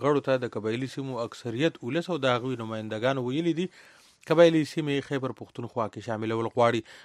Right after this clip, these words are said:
او د دغه مشرانو رایه د ریفرنډم حیثیت لري. مطبوعات وایي د جمعیت علما اسلام مشر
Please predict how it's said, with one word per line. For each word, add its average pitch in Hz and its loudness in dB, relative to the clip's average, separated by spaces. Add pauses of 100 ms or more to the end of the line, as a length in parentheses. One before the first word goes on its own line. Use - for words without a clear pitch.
او 139 4
د 147 4
دغه 147 2
مشرانو 127 2
رایه 123 4
د 123 -4
ریفرنډم 113 -4
حیثیت 110 -8
لري. 113 -2 (380)
مطبوعات 151 6
وایي 151 2
د 123 -2
جمعیت 123 -2
علما 110 -4
اسلام 120 -2
مشر 147 -2